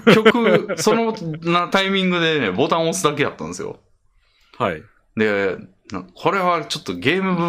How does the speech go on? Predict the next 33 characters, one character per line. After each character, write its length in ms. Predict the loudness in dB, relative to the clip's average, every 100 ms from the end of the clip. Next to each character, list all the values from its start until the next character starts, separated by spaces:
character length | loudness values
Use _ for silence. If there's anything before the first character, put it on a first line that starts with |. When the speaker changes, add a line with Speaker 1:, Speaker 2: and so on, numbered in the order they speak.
| 0
Speaker 2:
分 100 | 0
が 100 | 0
お 100 | 0
も 140 | 0
ん 80 | 0
な 80 | -2
す 140 | -2
ぎ 80 | -2
る 120 | -2 -6
な 160 | -10
と 80 | -10
思 100 | -14
っ 20 |
て、 340 | -8 -8 -8 -12 _ _ _
Speaker 1:
お 60 | -6
ー。 500 | -4 -2 -4 -4 -2
Speaker 2:
た 120 | -2
ん 80 | 0
で 80 | -2
す 100 | -2
け 80 |
ど、 80 | -2
Speaker 1:
な 60 | 0
る 60 |
ほ 0 |
ど。 40 | 0
Speaker 2:
今 60 | 0
回 160 | 0
は 80 | -2
結 180 | -4 -4
構、 260 | -4 -2 -2
Speaker 1:
は 120 | -6
い。 140 | -10